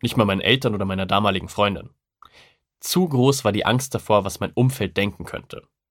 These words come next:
TikTok, das ist doch nur was für tanzende Teenager. Erst als ich zehntausend Follower hatte und somit das Gefühl, dass das Ganze auch wirklich funktionieren könnte, habe ich es in meinem Umfeld publik gemacht.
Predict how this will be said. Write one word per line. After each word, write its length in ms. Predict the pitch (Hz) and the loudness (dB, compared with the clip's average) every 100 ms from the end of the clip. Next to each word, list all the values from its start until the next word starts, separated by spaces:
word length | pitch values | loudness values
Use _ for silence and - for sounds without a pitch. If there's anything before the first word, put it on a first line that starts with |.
| _ - | _ 0
TikTok, 520 | 131 131 170 185 _ | 0 4 2 2 _
das 160 | - 101 | -10 -8
ist 140 | 95 | -4
doch 80 | 98 | -2
nur 160 | 107 117 | 2 2
was 160 | 107 | 2
für 100 | - | -2
tanzende 440 | - 104 104 98 85 | -4 -2 -2 -6 -6
Teenager. 560 | - 104 76 - - _ _ _ _ _ - - - _ _ _ | -4 -4 -4 -8 -14 _ _ _ _ _ -20 -20 -20 _ _ _
Erst 280 | - 156 - | 2 2 2
als 100 | 131 | -4
ich 160 | 113 - | -4 -6
zehntausend 680 | - 131 170 - 120 120 104 | 0 2 2 2 2 2 0
Follower 360 | 113 113 98 | 2 4 4
hatte 300 | 85 82 - | 0 -8 -12
und 100 | 135 | -12
somit 280 | 127 107 107 | -2 -2 0
das 160 | 101 - | -4 -6
Gefühl, 260 | - 143 | 0 2
dass 160 | 139 123 | 2 0
das 160 | 95 - | -4 0
Ganze 240 | 139 - | 0 -2
auch 120 | - | 0
wirklich 280 | 120 135 - | 0 0 -4
funktionieren 560 | 104 - - 110 135 - | -8 -6 0 4 4 4
könnte, 480 | 80 - 113 180 - | -6 -4 -2 -2 -2
habe 160 | - 131 | -2 0
ich 80 | |
es 140 | 135 - | -2 -2
in 60 | |
meinem 140 | 98 82 | -2 0
Umfeld 380 | 123 135 120 - | 0 0 -2 -4
publik 320 | 107 113 - | -2 -2 -2
gemacht. 400 | - - - | -10 -16 -20